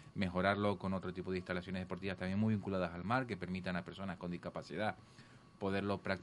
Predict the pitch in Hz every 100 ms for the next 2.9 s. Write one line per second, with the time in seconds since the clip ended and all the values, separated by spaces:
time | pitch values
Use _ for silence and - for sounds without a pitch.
0 | 98 98 98 98 92 98 95 95 87 90
1 | 104 98 92 - 90 98 95 101 92 92
2 | 90 90 107 110 92 - 85 87 85